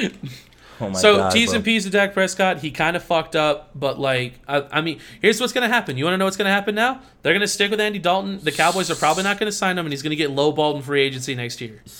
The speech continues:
Speaker 1: Yeah.
Speaker 2: He's gonna be a quarterback, but he's probably gonna get a prove deal.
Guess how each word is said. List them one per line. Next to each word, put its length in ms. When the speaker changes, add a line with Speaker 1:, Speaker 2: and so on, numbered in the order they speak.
Speaker 1:
Yeah. 180
Speaker 2:
He's 100
gonna 180
be 80
a 60
quarterback, 480
but 140
he's 120
probably 240
gonna 100
get 100
a 40
prove 300
deal. 400